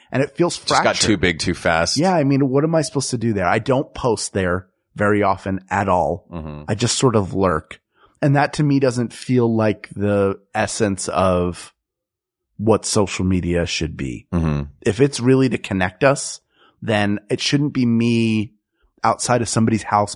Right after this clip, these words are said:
Speaker 1: peering in the window 'cause I
Speaker 2: Right.
Speaker 1: wanna see what they're up to. I should be knocking on the door and going inside to hang out with people. And I
Speaker 2: Right.
Speaker 1: don't know where
Speaker 2: You
Speaker 1: to
Speaker 2: just
Speaker 1: do that.
Speaker 2: described, by the way,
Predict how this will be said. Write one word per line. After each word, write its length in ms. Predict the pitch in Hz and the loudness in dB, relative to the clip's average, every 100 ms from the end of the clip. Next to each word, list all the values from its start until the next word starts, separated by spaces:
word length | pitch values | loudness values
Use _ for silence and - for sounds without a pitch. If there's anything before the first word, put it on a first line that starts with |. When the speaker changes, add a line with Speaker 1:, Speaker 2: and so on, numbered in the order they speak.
| - | -6
Speaker 1:
peering 320 | 120 101 98 | -2 0 0
in 140 | 90 | -2
the 80 | 87 | -2
window 440 | 82 73 64 50 _ _ _ _ _ _ _ _ _ - | -4 -6 -8 -10 _ _ _ _ _ _ _ _ _ -2
'cause 100 | 123 | 2
I 60 | |
Speaker 2:
Right. 80 | 117 | 4
Speaker 1:
wanna 140 | 117 113 | 2 0
see 160 | - | 2
what 180 | 107 98 | 2 2
they're 160 | 95 85 | 2 2
up 140 | - | -2
to. 200 | 82 78 - | -8 -8 -2
I 120 | 113 | 0
should 220 | - 120 | 0 -2
be 180 | 113 110 | 0 2
knocking 360 | 107 107 - 107 | 2 0 0 -2
on 100 | 104 | 0
the 60 | |
door 420 | 101 98 98 92 | 0 2 4 2
and 260 | - 92 90 | 0 -4 -2
going 300 | 95 90 92 | 0 2 0
inside 600 | 92 87 95 85 87 82 - _ _ - | -2 0 2 4 2 -2 -8 _ _ -10
to 100 | 92 | -6
hang 200 | 95 90 | -4 -2
out 140 | 73 | -2
with 120 | 55 - | -4 -10
people. 420 | - - - - 110 | -12 -10 -12 -10 -2
And 80 | |
I 60 | 110 | 0
Speaker 2:
Right. 80 | 131 | 2
Speaker 1:
don't 220 | 135 139 | -2 0
know 120 | 135 123 | 0 2
where 160 | 123 | 2
Speaker 2:
You 100 | 139 | 2
Speaker 1:
to 40 | 165 | 2
Speaker 2:
just 120 | 135 | 2
Speaker 1:
do 60 | 151 | 2
that. 20 | |
Speaker 2:
described, 380 | - 147 127 101 | 0 0 0 0
by 120 | 107 | 0
the 100 | 101 | 2
way, 260 | 101 92 | 2 2